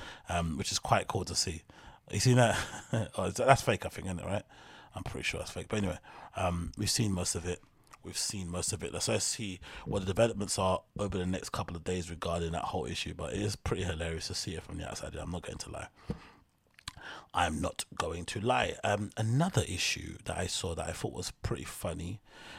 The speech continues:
and interesting for the most part was this. Let me show you this for the most. Let's see if I can get it up on here. There's that one. Where is it? Oh, I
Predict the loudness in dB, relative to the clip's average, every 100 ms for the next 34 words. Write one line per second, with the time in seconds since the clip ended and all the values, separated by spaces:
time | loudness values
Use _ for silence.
0 | -12 -6 -4 -2 -2 -2 -4 -6 -6 -4
1 | -4 -4 -6 -4 -4 -4 -8 -6 -6 -4
2 | -6 -6 -8 -6 -4 -2 -2 -2 -4 -6
3 | -8 -8 -12 -12 -10 -10 -8 -8 -6 -8
4 | -8 -8 -8 -8 -8 -10 -12 _ -20 -20
5 | -18 -18 -18 -18 -14 -8 -2 0 -2 -4
6 | -4 -2 -4 -4 -6 -8 -10 -16 -20 -20
7 | _ -16 -16 -14 -16 -14 -14 -12 -12 -14
8 | -16 -12 -6 -4 -4 -8 -12 -12 -12 -8
9 | -8 -8 -8 -8 -10